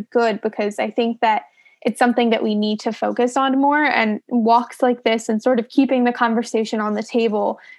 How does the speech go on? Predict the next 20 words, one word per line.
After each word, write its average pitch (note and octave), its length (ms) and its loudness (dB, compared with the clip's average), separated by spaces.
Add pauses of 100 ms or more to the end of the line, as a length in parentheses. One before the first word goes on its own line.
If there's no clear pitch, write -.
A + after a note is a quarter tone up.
(100)
is A3 160 2
really, B3 300 4
really A3+ 340 2
important, A3 680 -2
and G#3 300 -4
moving A#3+ 600 2
us A3+ 200 -6
forward A#3 520 0
and A3 140 -6
having A3 300 -2
us A3 120 -6
progress G#3+ 560 -2
in G#3 200 -2
what, G#3+ 260 -2 (640)
you A#3+ 120 2
know, A#3 140 2
should C#4 220 2
have C#4 120 6
always C4 420 6
been A3+ 380 0